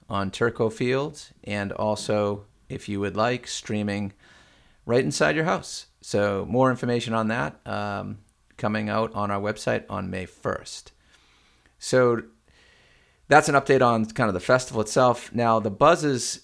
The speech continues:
we do, uh, yeah, like you said, we get 'em wrong sometimes. And, um, you know, sh-, shout out to Pat Cooney. Uh, he, his sophomore year, did, um, Aladdin Pants, which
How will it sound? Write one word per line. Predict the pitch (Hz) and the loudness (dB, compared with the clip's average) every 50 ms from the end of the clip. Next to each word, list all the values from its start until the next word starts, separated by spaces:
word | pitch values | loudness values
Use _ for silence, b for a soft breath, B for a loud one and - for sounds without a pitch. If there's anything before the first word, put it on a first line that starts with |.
| _ | _
we | - 110 117 117 | -10 -6 -6 -4
do, | 101 98 - 135 135 135 131 131 123 113 - - | -4 -4 -2 0 0 2 2 2 0 -2 -4 -4
uh, | - 110 110 110 110 110 107 107 - | -2 0 2 2 2 2 0 -2 0
yeah, | 117 113 101 | 0 0 0
like | 95 - 110 107 | 0 0 -2 -2
you | - 123 | -4 -6
said, | 110 - - 131 110 | -4 0 0 2 2
we | 104 104 | 0 -2
get | - 120 110 110 | 0 0 0 0
'em | 113 113 110 | 0 0 0
wrong | 113 117 120 139 151 147 | 2 2 2 2 2 0
sometimes. | - - 98 98 - - 101 98 98 101 98 98 95 - | -2 -4 -4 -4 -2 -2 0 0 0 -2 -2 -4 -6 -8
And, | - 101 104 104 104 101 98 98 95 107 | -8 -6 -4 -4 -2 -2 -4 -4 -4 -4
um, | 107 98 98 95 95 92 92 95 - _ _ _ _ _ _ _ - | -4 -4 -4 -4 -6 -8 -8 -12 -14 _ _ _ _ _ _ _ -6
you | 117 117 | -4 -2
know, | 110 107 101 | 0 -2 -2
sh-, | 98 - - - | -4 -6 -10 -10
shout | - - - 165 160 165 | -8 -2 2 4 6 6
out | 160 151 143 139 - - | 6 6 4 2 0 -2
to | - 127 113 113 110 107 - - _ _ _ | -2 -2 0 0 -2 -4 -6 -12 _ _ _
Pat | - 117 120 117 - - - | -2 0 0 0 -2 -4 -6
Cooney. | - 117 120 123 110 92 92 104 - _ _ b b b b b b b b b - | -4 -4 -2 -2 -2 -4 -6 -10 -12 _ _ b b b b b b b b b -6
Uh, | - 107 104 101 101 98 98 90 90 95 95 101 110 | -2 -2 0 2 2 2 2 2 0 -2 -2 -4 -6
he, | - 135 135 135 135 127 120 117 - - _ _ _ _ _ - | -6 -4 -4 -2 -2 -4 -4 -6 -8 -14 _ _ _ _ _ -10
his | 113 113 110 | -8 -6 -2
sophomore | - 139 131 123 123 - - 117 113 113 | 2 4 4 4 2 0 -2 -2 0 0
year, | 110 110 110 113 110 110 113 | 0 0 0 0 0 0 0
did, | 110 - 113 110 107 95 87 | -2 -2 -2 -2 -2 -2 -2
um, | 90 98 101 101 98 98 92 90 92 - - _ - | 0 0 2 2 0 0 -2 -6 -10 -12 -16 _ -8
Aladdin | 104 107 107 107 107 107 107 107 | -4 0 2 2 2 2 0 -2
Pants, | - - 110 107 113 123 123 - - - | -2 -2 -2 -2 -2 -4 -6 -6 -6 -6
which | 107 101 - - - | -6 -6 -8 -10 -14